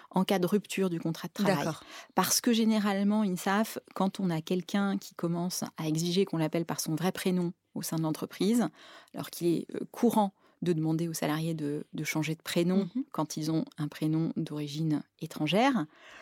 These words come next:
Speaker 1: eh bien, on a envie de se débarrasser de ce salarié.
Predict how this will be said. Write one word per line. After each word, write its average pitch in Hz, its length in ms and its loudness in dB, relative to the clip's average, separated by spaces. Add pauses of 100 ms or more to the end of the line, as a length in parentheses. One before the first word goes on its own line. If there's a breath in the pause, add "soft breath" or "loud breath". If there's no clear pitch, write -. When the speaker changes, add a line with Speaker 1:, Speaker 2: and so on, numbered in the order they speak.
(880 loud breath)
Speaker 1:
eh 180 60 2
bien, 190 320 4
on 170 140 0
a 160 40 2
envie 160 200 0
de - 60 -4
se - 80 -4
débarrasser 160 520 0
de - 60 -4
ce - 120 -6
salarié. 151 500 -4